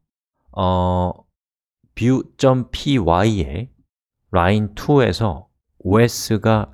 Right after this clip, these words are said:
디파인 되어 있지 않다, 정의되어 있지 않다고 되어 있습니다. 자, 여기 보니까 이 안에 오에스라고 하는 모듈을 쓰고 있는데 얘가 여기에서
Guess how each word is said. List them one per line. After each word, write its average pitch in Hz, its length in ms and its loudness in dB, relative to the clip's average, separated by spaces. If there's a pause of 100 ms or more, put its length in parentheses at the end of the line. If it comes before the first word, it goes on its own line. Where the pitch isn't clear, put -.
디파인 101 480 0
되어 90 180 2
있지 87 220 -6
않다, 76 460 -6
정의되어 90 400 0
있지 - 160 -6
않다고 101 440 -2
되어 85 140 0
있습니다. 95 420 -14 (520)
자, 107 100 -6
여기 98 100 -4
보니까 110 580 -2 (580)
이 110 100 0
안에 120 220 2 (100)
오에스라고 123 840 2
하는 107 260 -4 (400)
모듈을 98 400 2
쓰고 120 280 0
있는데 85 540 -2 (380)
얘가 87 420 -2 (260)
여기에서 95 440 0